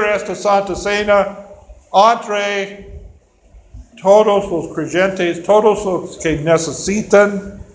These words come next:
la alimentación de su fe. Pero para ellos,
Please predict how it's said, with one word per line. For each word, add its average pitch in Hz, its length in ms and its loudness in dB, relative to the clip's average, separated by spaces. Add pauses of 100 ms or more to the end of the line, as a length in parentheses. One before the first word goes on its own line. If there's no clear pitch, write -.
(580)
la 160 260 4
alimentación 175 920 -2
de 156 180 -6
su 143 180 -12
fe. 165 640 -2 (1900)
Pero 208 260 2
para 196 320 2
ellos, 196 880 0